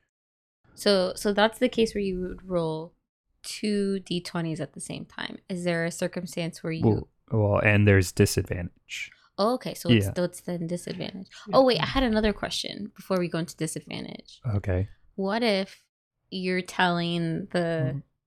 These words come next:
Speaker 1: the, the player, "Okay, you're, um, you're climbing with your rope and everything, so roll, uh, two D twenties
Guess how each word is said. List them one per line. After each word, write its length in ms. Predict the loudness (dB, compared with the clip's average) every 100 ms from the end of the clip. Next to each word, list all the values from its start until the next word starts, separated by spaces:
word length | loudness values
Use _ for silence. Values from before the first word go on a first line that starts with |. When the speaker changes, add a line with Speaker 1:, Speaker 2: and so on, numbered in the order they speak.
| _
Speaker 1:
the, 200 | -10 -6
the 80 | -8
player, 600 | -6 -4 -2 0 -2 -4 -6
"Okay, 360 | -2 0 2
you're, 480 | 2 2 4 4 4
um, 500 | 2 2 0 -2 -6 -10 _ _ _
you're 100 | -8
climbing 540 | -4 0 4 4 6
with 180 | 4 0
your 80 | 0
rope 240 | 2 2 2
and 100 | 0
everything, 380 | 0 0 0
so 200 | 0 0
roll, 520 | 0 2 2 0 -2 -8 _ _ _ _ _
uh, 100 | -12 -6
two 140 | -4
D 120 | -2
twenties 560 | -2 -2 -2 -6 -10 -14